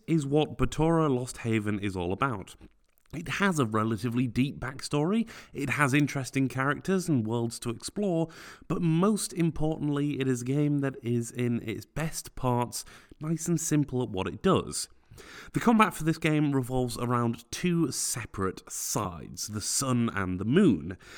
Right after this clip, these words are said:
As you are playing through the game, you will have the sort of physical combat. Uh, this will involve you fighting with swords,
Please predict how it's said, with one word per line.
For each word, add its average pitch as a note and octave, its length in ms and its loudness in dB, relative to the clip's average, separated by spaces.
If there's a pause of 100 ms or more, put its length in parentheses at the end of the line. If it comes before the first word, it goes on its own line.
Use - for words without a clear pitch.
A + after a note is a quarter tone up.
(240)
As D#3 300 4
you C#3+ 260 2
are C3+ 140 0
playing C3 240 2
through A#2+ 180 0
the A#2+ 60 -2
game, C#3 320 2
you B2+ 180 0
will B2 160 0
have A#2 560 -6
the A2+ 300 2
sort G#2+ 180 -8
of G2 60 -10
physical C#3+ 720 2
combat. C#3 640 -4
Uh, G#2+ 220 0
this A2 260 -4
will G#2 300 -2
involve G2+ 420 -2
you G2+ 220 -6
fighting G2+ 640 -4
with F2+ 240 -6
swords, C#3 520 0